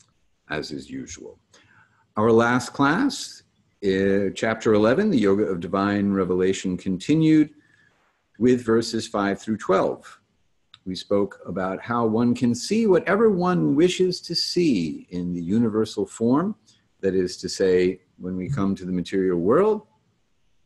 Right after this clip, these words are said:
whatever it is we're looking for, uh, we will find it,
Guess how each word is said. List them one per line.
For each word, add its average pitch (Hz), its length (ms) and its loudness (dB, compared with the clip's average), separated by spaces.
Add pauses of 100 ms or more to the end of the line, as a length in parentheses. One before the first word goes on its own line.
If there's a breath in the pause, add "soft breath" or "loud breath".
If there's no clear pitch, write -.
(140)
whatever 92 400 -4
it 98 80 -2
is 98 180 -4
we're 98 120 2
looking 107 400 0
for, 113 540 0 (520 soft breath)
uh, 92 540 -2 (200)
we 113 280 0
will 117 200 4
find 139 540 2
it, 104 260 0